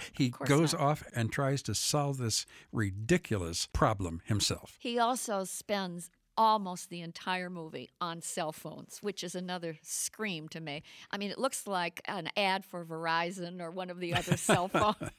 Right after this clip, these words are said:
Speaker 1: <laughs> Can you hear me now? <laughs>
Speaker 2: Yeah,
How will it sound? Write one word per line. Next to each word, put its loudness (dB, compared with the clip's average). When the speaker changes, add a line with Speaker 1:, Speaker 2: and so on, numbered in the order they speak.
Speaker 1:
<laughs> 4
Can 6
you 8
hear 8
me 8
now? 8
<laughs> 0
Speaker 2:
Yeah, 4